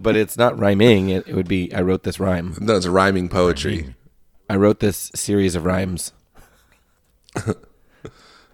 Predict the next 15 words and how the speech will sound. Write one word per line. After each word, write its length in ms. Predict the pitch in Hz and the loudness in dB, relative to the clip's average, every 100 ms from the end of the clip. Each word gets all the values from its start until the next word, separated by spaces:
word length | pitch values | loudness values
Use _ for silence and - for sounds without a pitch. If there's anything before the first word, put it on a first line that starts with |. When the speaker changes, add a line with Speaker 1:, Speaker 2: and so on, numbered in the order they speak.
| _ - - _ _ _ _ - | _ -20 -20 _ _ _ _ 4
Speaker 2:
Well, 200 | 131 131 | 8 10
it 140 | 131 | 8
would, 300 | 143 127 - | 6 2 0
it 80 | 127 | 2
would 140 | 135 | 4
be 120 | 127 117 | 4 4
more 280 | 110 110 | 6 8
along 300 | 107 104 95 | 8 6 2
the 60 | 92 | 0
lines 300 | 87 82 85 | -2 -2 -4
of, 100 | 80 | -4
I 60 | 80 | -4
guess, 240 | 78 - | -6 -4
like, 300 | 69 - - _ | -4 -6 -14 _
lyric, 540 | 78 82 76 65 - | -6 -4 -4 -8 -14